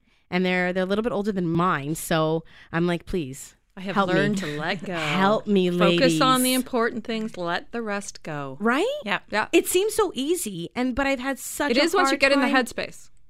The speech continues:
Speaker 2: It is.
Speaker 1: Yeah. Yeah, okay. I'm doing it this year, guys.
Speaker 2: Good.
Speaker 1: I'm doing it. I haven't decorated yet. And to that, I'm just gonna, when,
Speaker 2: haven't
Speaker 1: when I
Speaker 2: either.
Speaker 1: f-,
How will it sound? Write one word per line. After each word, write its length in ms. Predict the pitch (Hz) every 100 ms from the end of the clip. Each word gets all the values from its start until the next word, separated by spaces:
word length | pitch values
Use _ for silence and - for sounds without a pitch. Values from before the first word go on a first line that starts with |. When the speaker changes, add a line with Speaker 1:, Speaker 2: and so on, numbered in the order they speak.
| -
Speaker 2:
It 80 | 220
is. 120 | 262 262
Speaker 1:
Yeah. 120 | 269 -
Yeah, 160 | 240
okay. 240 | 233 285 240
I'm 160 | 233
doing 320 | 208 311 392 392
it 100 | -
this 200 | 233 220
year, 120 | 202
guys. 560 | 208 208 247 427 - - _
Speaker 2:
Good. 220 | 285 - -
Speaker 1:
I'm 140 | 185 -
doing 240 | 277 269
it. 100 | 175
I 60 | 185
haven't 200 | 214 294
decorated 420 | 302 285 294 262
yet. 300 | 226 233 359 - - - - _ -
And 460 | 233 233 240 202 - _ -
to 100 | 240
that, 260 | 208 254 294
I'm 300 | 262 262 269
just 200 | 269 -
gonna, 300 | 277 269 269 -
when, 260 | 208 202
Speaker 2:
haven't 220 | 254 277
Speaker 1:
when 100 | 220
I 40 | 247
Speaker 2:
either. 120 | 339
Speaker 1:
f-, 140 | 269